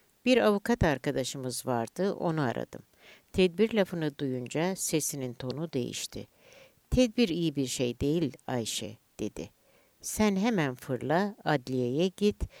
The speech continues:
bul o kararı, sonra beni ara. Ne gerekçeyle koymuşlar tedbiri,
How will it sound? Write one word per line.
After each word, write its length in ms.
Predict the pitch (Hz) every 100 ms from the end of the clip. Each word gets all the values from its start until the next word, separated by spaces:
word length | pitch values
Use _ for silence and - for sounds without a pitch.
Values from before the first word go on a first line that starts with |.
| - _ -
bul 340 | 175 262 226
o 120 | - 135
kararı, 680 | - 135 123 123 123 175 208
sonra 500 | - - 226 185 175
beni 220 | 147 127 123
ara. 300 | 110 - - _ _ _ _ _
Ne 140 | 220 269
gerekçeyle 760 | 190 147 131 - - 131 98
koymuşlar 640 | 110 - 123 120 - 123 113
tedbiri, 760 | - 131 123 110 107 170 196